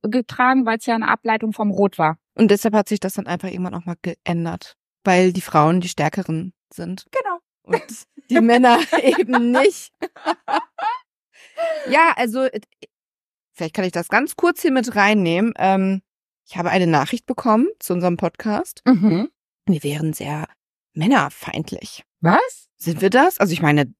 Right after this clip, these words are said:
Speaker 2: das sind doch Äußerungen, die sind doch voll in Ordnung, finde ich.
Speaker 1: Wir sind männerfeindlich?
Speaker 2: Ja, so ein bisschen männerfeindlich. Also mehr so auf, äh, Frauen bezogen. Ich meine, Entschuldigung, wir sind Frauen.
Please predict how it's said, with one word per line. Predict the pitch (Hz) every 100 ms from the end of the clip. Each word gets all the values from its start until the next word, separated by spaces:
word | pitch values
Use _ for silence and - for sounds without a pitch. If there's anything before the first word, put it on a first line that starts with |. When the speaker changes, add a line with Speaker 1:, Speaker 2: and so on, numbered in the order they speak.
| _
Speaker 2:
das | - -
sind | 170 156
doch | 151 _
Äußerungen, | 160 170 - 170 170 165
die | 156
sind | 156 160
doch | 156
voll | - 170
in | 156
Ordnung, | 131 - 494
finde | - 175 170 180
ich. |
Speaker 1:
Wir | 175
sind | 165 -
männerfeindlich? | 147 160 262 349 - 359 403
Speaker 2:
Ja, | 262 311
so | 311
ein | 320
bisschen | 285 - 339 320
männerfeindlich. | 370 330 208 185 185
Also | 220 233
mehr | 262 294
so | 269 277
auf, | - 254 247 -
äh, | 254 247 240 247 247
Frauen | - - 294 330 285 262 254 226
bezogen. | 214 247
Ich | 208
meine, | 208 180 175 - _
Entschuldigung, | 208 - 233 208 175 175 -
wir | 180 175
sind | 170 175 - - _ _ _ _ _ _ _ _ -
Frauen. | - 185 269